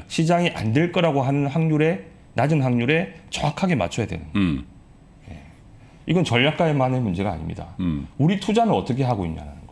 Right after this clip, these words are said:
Speaker 1: 올해 분명히 시장이 올랐는데
Speaker 2: 음.
Speaker 1: 왜 나의 계좌의 수익은 안 늘어나나?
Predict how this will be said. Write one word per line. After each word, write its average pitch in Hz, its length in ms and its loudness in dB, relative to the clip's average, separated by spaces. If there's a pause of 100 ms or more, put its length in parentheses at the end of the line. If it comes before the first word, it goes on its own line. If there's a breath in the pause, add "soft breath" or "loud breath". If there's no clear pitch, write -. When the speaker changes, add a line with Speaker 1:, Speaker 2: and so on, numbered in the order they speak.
(1400)
Speaker 1:
올해 190 240 4
분명히 156 340 2
시장이 143 340 2
올랐는데 92 920 -2
Speaker 2:
음. 78 260 0
Speaker 1:
왜 170 220 2
나의 160 300 4
계좌의 127 580 0
수익은 131 420 -2
안 104 220 -2
늘어나나? 101 640 -2